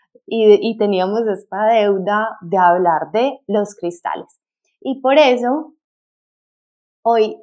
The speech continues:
tenemos una invitada que se llama Luisa Uritica,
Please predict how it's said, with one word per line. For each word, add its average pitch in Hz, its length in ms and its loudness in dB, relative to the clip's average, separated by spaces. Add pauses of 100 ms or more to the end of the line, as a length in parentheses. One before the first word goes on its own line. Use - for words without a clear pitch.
tenemos 247 400 2
una 254 180 2
invitada 208 1080 -4 (300)
que 190 120 -12
se 180 180 -8
llama 170 380 -10
Luisa 226 420 -2
Uritica, 208 680 -4